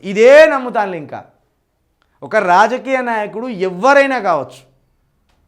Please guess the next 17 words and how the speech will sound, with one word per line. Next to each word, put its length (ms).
ప్రజా 280
జీవితంలో 560
ఉన్నప్పుడు 340
ఒక 100
పైసా 380
ఖర్చు 420
పెడతాడు, 340
ఒక 140
పైసా 220
సంపాదించుకుంటాడు. 880
ఖర్చు 260
పెట్టే 300
పైసను, 420
ఇచ్చే 300
పైసను 320
ఎవరు 200
చూడరు, 560